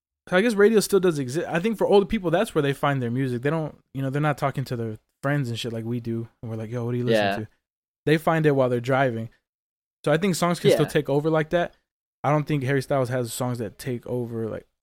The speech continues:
Speaker 1: often. I only know
Speaker 2: And
Speaker 1: Watermelon
Speaker 2: Watermelon
Speaker 1: Sugar
Speaker 2: Sh-
Speaker 1: as of recently.
Speaker 2: Uh, he does have, but he's got some hardcore fans. I think he might
Speaker 1: Yeah, that's
Speaker 2: be
Speaker 1: what it is.
Speaker 2: Bieber.
Speaker 1: It's his fan base.
Speaker 2: He might be Bieber without the global takeover.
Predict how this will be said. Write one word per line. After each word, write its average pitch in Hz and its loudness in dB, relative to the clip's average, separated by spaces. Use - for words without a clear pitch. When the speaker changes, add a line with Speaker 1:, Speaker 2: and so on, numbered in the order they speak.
Speaker 1:
often. 110 -2
I 147 2
only 151 4
know 139 4
Speaker 2:
And 135 6
Speaker 1:
Watermelon 147 8
Speaker 2:
Watermelon 156 2
Speaker 1:
Sugar 113 -2
Speaker 2:
Sh- 120 -2
Speaker 1:
as 120 -2
of 113 -6
recently. 117 -6
Speaker 2:
Uh, 120 -2
he 151 2
does 196 4
have, 160 0
but 147 0
he's 190 4
got 202 4
some 156 -4
hardcore 143 2
fans. 120 -4
I 165 6
think 233 2
he 226 4
might 180 8
Speaker 1:
Yeah, 160 8
that's 175 6
Speaker 2:
be - 2
Speaker 1:
what 208 8
it 151 8
is. 160 10
Speaker 2:
Bieber. 196 6
Speaker 1:
It's 185 0
his 139 -2
fan 147 0
base. 107 -8
Speaker 2:
He 151 4
might 214 4
be 208 6
Bieber 175 6
without 143 4
the 135 -6
global 117 0
takeover. 90 -4